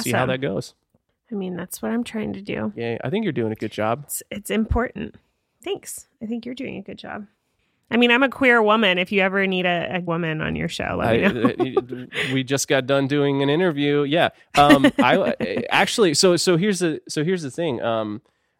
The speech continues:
Speaker 1: I s-, the way I set this show up is that I actually would like the opportunity to have other folks host episodes, like, in case I can't do it for some reason.
Speaker 2: Oh,
Speaker 1: So I,
Speaker 2: cool.
Speaker 1: I'm like, I'm putting together, it's like, it's a pr-,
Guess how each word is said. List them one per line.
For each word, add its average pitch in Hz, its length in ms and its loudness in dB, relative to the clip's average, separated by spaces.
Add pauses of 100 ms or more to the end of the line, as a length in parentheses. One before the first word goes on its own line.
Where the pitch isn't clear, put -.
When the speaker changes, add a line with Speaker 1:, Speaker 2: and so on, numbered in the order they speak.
(120)
Speaker 1:
I 131 60 2
s-, - 180 -4
the 135 120 -2
way 151 200 2
I 196 60 2
set 165 200 -2
this 143 140 0
show 131 300 2
up 135 220 2
is 117 140 -4
that 110 260 0
I 110 120 0
actually 127 340 0
would 117 180 -2
like 110 300 -4 (480)
the 120 140 2
opportunity 123 760 0
to 117 560 -2 (260)
have 117 280 2
other 113 240 0
folks 113 400 -4
host - 400 -2
episodes, 196 680 -4 (100)
like, 123 200 0
in 117 80 -2
case 120 220 -2
I 107 100 0
can't 127 260 -2
do 135 120 0
it 180 80 -2
for - 100 -10
some 185 200 -4
reason. 202 340 -2 (300)
Speaker 2:
Oh, 330 200 0
Speaker 1:
So 139 200 6
I, 131 220 6
Speaker 2:
cool. - 100 2
Speaker 1:
I'm 131 100 2
like, 120 300 2
I'm 127 180 2
putting 147 320 0
together, 123 460 0
it's 120 260 -6
like, 117 180 0
it's - 200 -2
a 196 60 2
pr-, - 180 -4